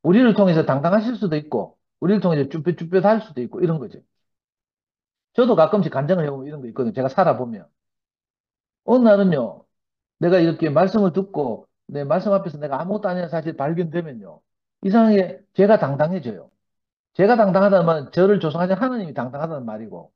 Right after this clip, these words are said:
그날은 간증을 당당하게 하게 돼요. 근데 내 안에서, 그죠? 이 물이나 공중을 제어하는 이런 마음이 없고 선악이 나를 지배하잖아요.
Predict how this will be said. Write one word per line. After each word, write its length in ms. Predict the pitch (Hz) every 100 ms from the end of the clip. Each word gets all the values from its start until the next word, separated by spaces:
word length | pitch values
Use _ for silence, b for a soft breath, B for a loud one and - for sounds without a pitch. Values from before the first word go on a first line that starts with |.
| _ _ _ _ -
그날은 340 | 233 208 175
간증을 360 | 147 156 196 147
당당하게 500 | 127 131 170 208 127
하게 180 | 117 101
돼요. 140 | 87 _ _ _ _ _ _ _ _ _ _ _ _
근데 220 | 240 214
내 220 | 160 170
안에서, 720 | 190 247 190 165 147 101 - _ _ _ _ _ _ _ -
그죠? 220 | 156 -
이 340 | 180 175 147 -
물이나 840 | 156 190 214 214 170 120 92 - _ -
공중을 640 | 156 170 214 180 139 - _ _ -
제어하는 840 | 147 156 170 202 208 190 160 127 _ _ _ _ _ _ _
이런 260 | 196 202 196
마음이 300 | 156 175 156
없고 300 | 156 - 139
선악이 440 | - 240 247 214
나를 300 | 147 143 147
지배하잖아요. 720 | 143 160 147 123 117 113 160